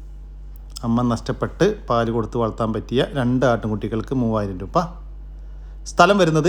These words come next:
എടവണ്ണയാണ്. ഈ ആടുകൾക്കെല്ലാം ഡെലിവറി ചാർജിൽ all കേരള ഡെലിവറി സൗകര്യം ലഭ്യമാണ്.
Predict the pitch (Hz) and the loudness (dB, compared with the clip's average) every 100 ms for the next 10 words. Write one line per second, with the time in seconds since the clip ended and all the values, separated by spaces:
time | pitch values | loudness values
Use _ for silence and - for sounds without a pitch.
0 | 202 151 135 131 123 117 143 226 - - | 6 6 6 6 4 4 4 2 -2 -14
1 | - - - - - - - - - - | -16 -16 -16 -16 -16 -16 -16 -16 -16 -16
2 | - - - - - - - 175 175 156 | -18 -16 -16 -16 -16 -16 -6 6 10 10
3 | 147 131 151 226 - - - - 175 156 | 8 6 6 6 2 -12 -16 -4 2 4
4 | 147 135 139 131 120 180 - - - 139 | 4 4 8 6 6 0 -2 -12 -4 0
5 | 120 - 120 123 151 - - - - 147 | 0 0 0 4 4 2 -8 -16 -6 0
6 | 139 131 123 120 120 156 220 - - - | 2 2 0 0 0 0 -4 -10 -16 -14
7 | - 151 - 107 98 95 | -6 -4 -2 -4 -4 -8